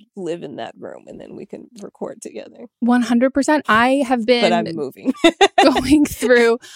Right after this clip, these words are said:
Speaker 2: um, a crisis, not a crisis, but, like, I mean, I am. I'm constantly going through, I'm multi-, crises is my middle fucking name. Um, and I decided I wanna redo this room. I know I said that at the beginning of quarantine, but I'm looping back to it. Also, fun fact, which is completely tied to this.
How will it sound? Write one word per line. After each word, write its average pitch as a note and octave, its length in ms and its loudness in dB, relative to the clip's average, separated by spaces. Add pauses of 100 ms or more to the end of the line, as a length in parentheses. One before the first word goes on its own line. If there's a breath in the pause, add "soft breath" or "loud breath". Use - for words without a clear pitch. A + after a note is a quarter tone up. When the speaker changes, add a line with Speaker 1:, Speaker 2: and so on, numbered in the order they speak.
(220 loud breath)
Speaker 2:
um, A3 340 2
a A#3 80 -2
crisis, A3 440 0
not B3+ 180 2
a G3 40 -2
crisis, - 560 -8
but, A3+ 120 0
like, G#3 340 0
I C4+ 60 2
mean, D#4+ 160 4
I C#4+ 80 4 (160)
am. G3 140 2
I'm B3+ 140 0
constantly F#3+ 440 -6
going F3+ 260 -8
through, - 240 -12
I'm A3+ 240 -2
multi-, A#3+ 380 -2
crises D#4 540 2
is C4+ 160 0
my A3 260 2
middle G3+ 400 -2
fucking F#3 380 -4
name. F3+ 340 -4 (480 soft breath)
Um, A3+ 520 -2
and A#3+ 80 0
I A#3 100 2
decided B3 340 2
I C4 80 2
wanna B3 200 0
redo G3 380 -2
this - 220 -6
room. - 160 -12 (100)
I A3 80 2
know C4 180 4
I F#4 80 2
said G#3+ 280 -2
that B3 100 -2
at C#4 60 -6
the C#4 80 -2
beginning G3 340 -4
of A#3+ 140 -6
quarantine, C#4 640 -2
but A#3 180 2
I'm A3+ 140 0
looping C4 480 2
back - 260 0
to F#3+ 140 -6
it. - 160 -6 (100)
Also, A#3 600 2
fun D4 260 2
fact, A3 340 2
which B3 120 -6
is G#3 100 0
completely C#4+ 460 0
tied G#3 280 0
to - 60 -16
this. - 260 -6